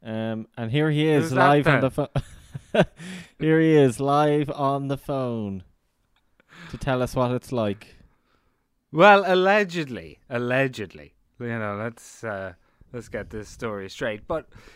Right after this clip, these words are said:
Speaker 2: you know, if I do have it, you know, I kind of,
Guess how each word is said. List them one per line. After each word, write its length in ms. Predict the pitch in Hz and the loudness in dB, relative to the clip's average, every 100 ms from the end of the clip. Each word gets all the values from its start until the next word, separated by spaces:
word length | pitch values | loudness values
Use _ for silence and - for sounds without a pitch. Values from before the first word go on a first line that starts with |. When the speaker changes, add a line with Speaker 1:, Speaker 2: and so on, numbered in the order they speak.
| - | -10
Speaker 2:
you 100 | 247 | -2
know, 160 | 285 247 | 0 0
if 220 | 226 220 | 0 -2
I 140 | 240 | -6
do 440 | 214 294 349 381 320 | -6 -4 0 0 0
have 320 | 190 135 113 | 0 0 -2
it, 160 | 101 - _ _ _ _ _ _ - | -8 -10 _ _ _ _ _ _ -14
you 160 | 254 | -10
know, 360 | 254 226 214 - - - | -8 -6 -8 -10 -18 -18
I 60 | |
kind 420 | 233 294 359 381 | -10 -6 -6 -6
of, 180 | 339 220 | -8 -10